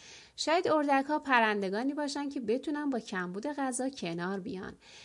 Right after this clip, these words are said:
ولی نبود آب رو به هیچ عنوان نمیتونن تحمل کنن، چرا که موجب به وجود آمدن اختلالاتی در گردش خون اونها می‌شه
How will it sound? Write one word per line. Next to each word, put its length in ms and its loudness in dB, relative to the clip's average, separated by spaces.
ولی 260 2
نبود 440 2
آب 300 2
رو 100 0
به 100 0
هیچ 320 -4
عنوان 520 0
نمیتونن 580 -2
تحمل 440 -8
کنن، 420 -10
چرا 260 2
که 140 0
موجب 400 4
به 120 4
وجود 320 0
آمدن 400 2
اختلالاتی 800 -4
در 280 -2
گردش 520 -2
خون 300 -4
اونها 380 -2
می‌شه 440 0